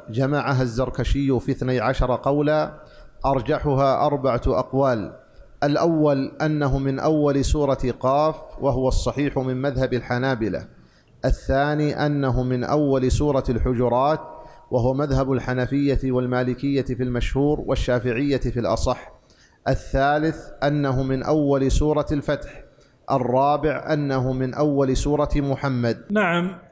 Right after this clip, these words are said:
Speaker 2: اتفق العلماء على أن آخر المفصل سورة الناس بلا نزاع، ولكن اختلفوا في أول المفصل على أقوال عديدة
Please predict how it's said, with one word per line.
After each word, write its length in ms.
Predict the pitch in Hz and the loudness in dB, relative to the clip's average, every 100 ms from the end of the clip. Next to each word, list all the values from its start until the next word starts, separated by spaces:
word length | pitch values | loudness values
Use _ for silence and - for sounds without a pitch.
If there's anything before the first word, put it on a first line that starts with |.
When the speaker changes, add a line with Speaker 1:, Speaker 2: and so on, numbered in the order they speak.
| - 190 | -16 -14
Speaker 2:
اتفق 540 | - 277 220 220 226 180 190 233 - - - - - - - _ _ _ _ | -2 0 2 0 0 2 2 -2 -8 -20 -20 -20 -20 -20 -20 _ _ _ _
العلماء 920 | 180 180 143 190 170 156 147 151 160 190 - - - _ _ _ _ _ _ 151 | -2 0 2 2 2 2 2 2 0 -4 -14 -20 -20 _ _ _ _ _ _ -4
على 320 | 139 185 208 | 0 2 2
أن 840 | 196 220 220 190 170 170 196 233 - - - _ _ _ | 0 0 0 2 2 2 0 -2 -10 -20 -20 _ _ _
آخر 460 | 202 208 - 180 170 | 0 2 2 0 0
المفصل 800 | 151 147 170 170 - 190 233 - - - - | 0 0 0 -2 -2 0 0 -4 -18 -20 -16
سورة 360 | - 240 175 - | -4 0 0 0
الناس 400 | 147 127 107 - | -2 -4 -6 -8
بلا 260 | 294 247 | -2 0
نزاع، 420 | 175 131 139 104 - - - - _ _ _ - 247 | 0 0 -2 -4 -12 -20 -20 -20 _ _ _ -16 -4
ولكن 380 | 175 208 214 226 | 0 0 2 0
اختلفوا 800 | 226 240 247 226 208 240 254 - - - - - _ _ - | 2 2 2 2 2 2 0 -6 -18 -20 -20 -20 _ _ -6
في 280 | 190 214 220 | -2 0 2
أول 460 | 208 185 196 220 | 0 2 0 2
المفصل 1200 | 220 233 226 214 180 175 190 165 - 165 151 127 - - - - _ - | 2 2 0 0 0 2 0 0 0 0 0 -4 -8 -18 -20 -20 _ -10
على 260 | 165 196 220 | -2 0 2
أقوال 600 | 202 196 196 196 185 165 | 0 0 2 2 2 0
عديدة 600 | 147 156 180 170 170 | 0 0 2 2 2